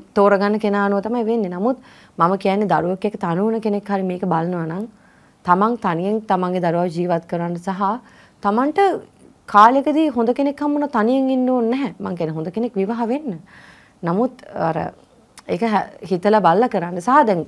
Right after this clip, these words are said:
තනි වුණ මව්වරු ඉන්නවනේ. ඉතින් ඒගොල්ලෝ මේ ශේෂ්ත්‍රයට එන්න බලාපොරොත්තු වෙනවා. මේ හිට් වෙන්න තමන්ගේ ළමයා මෙහා පැත්තේ තියාගෙන TikTok කර කර ඒව නම් මම අනුමත කරන්නේ නැහැ. ඒ TikTok කරාට කමක් නැහැ.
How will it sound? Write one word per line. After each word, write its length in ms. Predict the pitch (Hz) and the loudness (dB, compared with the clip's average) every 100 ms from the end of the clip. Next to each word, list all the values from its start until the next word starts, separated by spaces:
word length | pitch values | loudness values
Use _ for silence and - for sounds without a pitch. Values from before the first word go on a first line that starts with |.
| - | 2
තනි 200 | 165 202 | 2 4
වුණ 180 | 277 311 | 4 2
මව්වරු 520 | 311 269 285 302 311 302 | 2 6 6 6 4 4
ඉන්නවනේ. 380 | 277 269 254 240 - - - - | 2 0 -4 -8 -14 -20 -20 -10
ඉතින් 180 | - - 170 | -8 -4 0
ඒගොල්ලෝ 500 | 190 226 311 320 320 | 2 4 4 4 4
මේ 180 | 247 202 220 | 4 2 2
ශේෂ්ත්‍රයට 360 | 277 285 294 | 0 2 0
එන්න 180 | 285 285 | 2 2
බලාපොරොත්තු 380 | 277 277 262 254 | 2 2 0 -2
වෙනවා. 160 | 262 269 | -2 -2
මේ 160 | 233 | -2
හිට් 180 | 208 - | -4 0
වෙන්න 220 | 214 214 | 0 2
තමන්ගේ 400 | 214 190 190 196 | 2 0 2 2
ළමයා 260 | 180 180 190 180 | 4 4 2 2
මෙහා 180 | 180 | 0
පැත්තේ 280 | 175 180 175 | 0 -2 -2
තියාගෙන 420 | 170 170 165 185 233 - - _ | -2 -2 0 0 -2 -4 -20 _
TikTok 460 | 214 214 - 208 - | 0 2 2 2 2
කර 200 | 190 175 | 0 0
කර 160 | 196 | -2
ඒව 260 | 247 208 202 | -2 -2 -2
නම් 160 | 226 233 | -2 -2
මම 180 | 202 214 226 185 | -2 -2 -4 -4
අනුමත 320 | 175 208 220 226 | -2 -2 -4 -4
කරන්නේ 420 | 233 208 185 160 - - | -2 -2 -4 -6 -10 -10
නැහැ. 220 | 180 170 | -8 -8
ඒ 20 | - - | -10 -8
TikTok 280 | 226 277 | -4 -4
කරාට 280 | 277 262 277 | 0 0 0
කමක් 240 | 262 269 269 | -2 -4 -2
නැහැ. 140 | 262 | -2